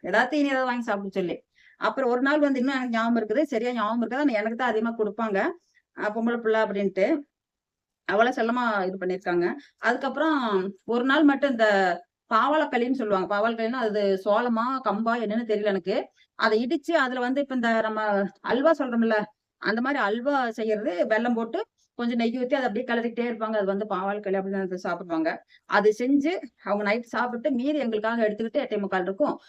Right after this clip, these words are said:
நாங்க ஸ்கூல் பக்கத்துல போயிட்டோம். அப்ப கொண்டு வந்து கொடுத்தாரு. மடியில இருந்து எடுத்து மூணு பேத்துக்கு ஆள் கொஞ்சம் கொடுத்தாரு. கையில வாங்கி சாப்பிட்டு போட்டு அந்த இடத்துல மட்டும்தான் எங்க தாத்தாவை பார்த்த ஞாபகம் இருக்குது எனக்கு. அது இல்லாம இன்னொரு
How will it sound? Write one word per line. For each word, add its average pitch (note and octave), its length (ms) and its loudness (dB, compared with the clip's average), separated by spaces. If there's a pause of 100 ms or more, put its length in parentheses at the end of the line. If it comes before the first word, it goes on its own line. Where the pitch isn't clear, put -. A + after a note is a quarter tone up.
(160)
நாங்க G#3+ 200 2
ஸ்கூல் C#4+ 320 2
பக்கத்துல B3+ 360 -4
போயிட்டோம். A#3+ 420 0 (340)
அப்ப A3 160 -4
கொண்டு A3+ 240 2
வந்து B3 160 -4
கொடுத்தாரு. A3+ 400 0 (840)
மடியில C4 360 2
இருந்து C4+ 180 0
எடுத்து B3 280 -2 (760)
மூணு A#3 200 -2
பேத்துக்கு C4 260 -2
ஆள் A3+ 140 0
கொஞ்சம் A3 220 -6
கொடுத்தாரு. G#3 260 -2
கையில G3+ 220 2
வாங்கி G3+ 220 -2
சாப்பிட்டு G#3 280 -2
போட்டு A3 220 0 (300)
அந்த C4 240 4
இடத்துல C#4+ 260 2
மட்டும்தான் B3+ 300 -2
எங்க A#3 100 -4
தாத்தாவை G#3 280 0
பார்த்த G3+ 220 0
ஞாபகம் G3 300 2
இருக்குது F3+ 220 -4
எனக்கு. F3 240 -2 (400)
அது A#3 200 2
இல்லாம D4+ 240 4
இன்னொரு C4 360 0